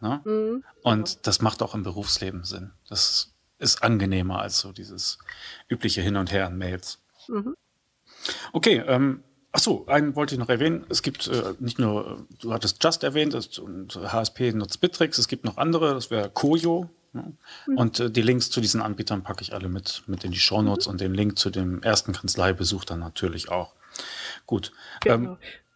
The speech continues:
Speaker 2: Ach so, ich kann's noch ergänzen. Ich weiß zum Beispiel
Speaker 1: Ja.
Speaker 2: vom, vom Johannes Lemminger, den haben wir hier bestimmt auch schon öfter erwähnt.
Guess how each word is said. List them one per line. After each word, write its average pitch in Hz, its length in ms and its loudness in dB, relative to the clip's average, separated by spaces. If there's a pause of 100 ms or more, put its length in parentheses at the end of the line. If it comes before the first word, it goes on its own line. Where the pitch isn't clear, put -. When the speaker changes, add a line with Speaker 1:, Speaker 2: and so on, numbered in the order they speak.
Speaker 2:
Ach 262 60 -2
so, 302 180 4
ich 226 140 0
kann's 285 220 2
noch 269 100 4
ergänzen. 247 400 2
Ich 220 160 2
weiß 226 160 4
zum 226 160 2
Beispiel 127 180 6
Speaker 1:
Ja. 131 120 4
Speaker 2:
vom, 196 260 -2
vom 180 320 -6
Johannes 175 460 0
Lemminger, 196 400 4
den 170 180 -2
haben 175 80 -4
wir 180 80 0
hier 175 140 -2
bestimmt - 340 -6
auch 190 140 -4
schon 175 160 -8
öfter - 260 -6
erwähnt. 170 420 -4